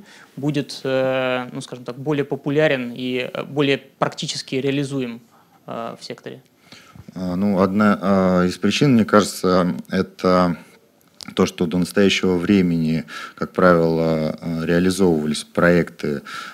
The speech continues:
Speaker 2: э, с, либо с прямым участием государства, то есть мы, э, жили в несколько другой ситуации, когда, э, источник, э, финансирования,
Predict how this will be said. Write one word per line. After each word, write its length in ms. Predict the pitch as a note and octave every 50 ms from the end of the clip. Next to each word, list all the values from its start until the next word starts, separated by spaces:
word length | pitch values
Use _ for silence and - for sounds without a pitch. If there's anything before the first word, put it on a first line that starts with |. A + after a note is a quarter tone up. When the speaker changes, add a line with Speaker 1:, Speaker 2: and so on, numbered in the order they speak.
| - -
Speaker 2:
э, 360 | - - D2+ D#2 D#2 D2+ D2
с, 300 | D2 - - - - - - E2 D#2+ D#2+ D#2 D#2 D#2 D2+ D#2
либо 400 | E2 F2+ F2 E2 E2 D#2+ D#2+ D#2
с 200 | - - - -
прямым 400 | - - F2+ F2+ F#2+ A#2+ C#3+ C#3+
участием 580 | B2+ - - B2 A2+ A2 - - - F#2+ F#2+
государства, 560 | F#2 F#2+ - - - F2 F#2 F2+ E2 - - D#2
то 140 | - -
есть 160 | E2 D#2 - -
мы, 360 | F#2 F2+ F2+ E2+ E2+ E2 D2 B1
э, 240 | D#2+ E2 E2 E2 D#2+
жили 220 | D#2+ E2+ E2+ E2 D#2
в 60 | D#2+
несколько 480 | E2 D#2+ - - - D#2 - - -
другой 400 | D#2 D#2 D#2 F2 F#2+ F2 F2 D2
ситуации, 500 | - - - - F#2 G#2 B2 B2 - -
когда, 560 | D#2 - E2 D#2 D#2 D2+ D#2+ E2 E2 E2 D#2+ D#2 - - - - - - _ _
э, 320 | - D#2 D#2 D#2+ D#2 D#2+
источник, 520 | D#2 - - - G2 - - F2+ D#2+ - - - -
э, 180 | F#2 D#2 D2+ D2+ -
финансирования, 1000 | E2+ E2+ E2+ E2 - - G2+ G2 G2 F2 F2 E2 D#2+ D#2 D#2 D2+ D2+ D2+ - -